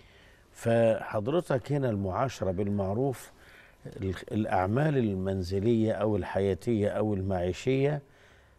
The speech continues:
داخل الأسرة تندرج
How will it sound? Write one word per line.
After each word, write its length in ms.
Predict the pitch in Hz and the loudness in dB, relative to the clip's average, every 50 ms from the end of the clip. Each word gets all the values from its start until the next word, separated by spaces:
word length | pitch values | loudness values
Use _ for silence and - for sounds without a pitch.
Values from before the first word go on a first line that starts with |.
| - - | -6 2
داخل 360 | 113 131 139 139 - - 113 | 6 6 6 6 4 0 -4
الأسرة 840 | 101 95 95 92 - - 147 131 - - - 127 135 135 135 135 - - _ _ _ _ _ _ _ _ _ _ _ | -4 -4 -6 -8 -10 -10 -10 -10 -8 -4 -2 0 0 0 -2 -4 -10 -16 _ _ _ _ _ _ _ _ _ _ _
تندرج 760 | - 113 107 101 95 95 95 110 127 139 143 143 151 151 | -4 -2 -2 -2 -4 -2 4 6 6 6 6 6 2 0